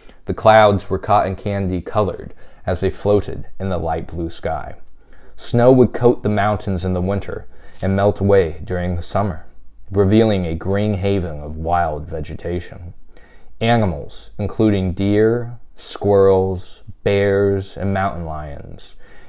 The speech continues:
either frolicked or moved cautiously through the densely populated neighborhoods and equally dense woods.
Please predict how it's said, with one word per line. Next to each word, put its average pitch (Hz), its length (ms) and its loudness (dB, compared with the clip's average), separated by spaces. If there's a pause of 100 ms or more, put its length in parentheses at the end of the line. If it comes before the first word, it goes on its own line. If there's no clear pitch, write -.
either 101 200 4
frolicked 117 580 6
or 92 80 0
moved 107 440 2
cautiously - 800 -2 (340)
through 98 160 0
the 95 80 2
densely 107 440 2
populated 98 720 4
neighborhoods 90 680 -4 (280)
and - 220 -4
equally 95 520 0
dense 87 420 -4 (100)
woods. - 520 -8